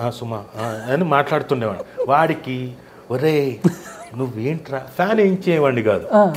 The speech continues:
Speaker 1: ఎందుకంటే స-, ఆ ఫ్యాన్ సౌండ్కి
Speaker 2: వినిపించే-
Speaker 1: కరెక్ట్ వినపడదు కదా అని.
Speaker 2: ఆ.
Speaker 1: "ఒరేయ్, నిద్ర వస్తోంది, ఫ్యాన్ వేయనీరా," అని వాడు, "సమస్యలు ఏదైనా ఉండని" కాసేపు. So అలా మాట్లాడుతుండేవాడిని.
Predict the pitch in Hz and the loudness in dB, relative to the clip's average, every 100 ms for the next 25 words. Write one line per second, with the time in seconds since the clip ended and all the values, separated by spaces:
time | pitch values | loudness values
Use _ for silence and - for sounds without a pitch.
0 | 143 185 208 202 208 202 170 - 143 - | 2 4 4 6 4 4 -2 0 2 6
1 | 175 208 208 202 196 196 208 190 185 214 | 6 6 6 6 6 4 4 4 6 6
2 | 220 - 226 170 175 185 156 180 190 165 | 4 0 2 2 6 6 6 6 4 6
3 | 151 139 107 92 165 160 143 - - - | 6 6 4 0 -2 -2 -4 -12 -20 -16
4 | 151 160 160 143 131 - - - - - | -14 -10 -8 -10 -12 -18 -20 -20 -20 -20
5 | - - - - - - - - - 147 | -20 -20 -20 -20 -20 -20 -20 -20 -20 -14
6 | 127 - - - - 165 147 262 - 277 | -12 -6 -6 -6 -4 -2 6 6 8 4
7 | - - 320 - - 247 247 196 160 151 | 2 0 0 0 -4 -4 -6 -4 -4 -4
8 | 135 127 131 - - 139 139 123 135 139 | 0 2 2 0 0 2 4 6 8 8
9 | 110 - - - - - 117 135 139 151 | 4 -4 -10 -18 -20 -4 -2 -2 -4 -2
10 | 143 131 131 131 139 156 143 135 135 - | 2 2 2 2 2 2 2 2 2 4
11 | 220 - - - - - - - 165 143 | 2 2 -2 -2 -6 -6 -8 0 4 6
12 | 147 143 139 156 151 131 139 120 113 101 | 6 6 4 4 0 0 0 0 -2 -4
13 | 123 | -8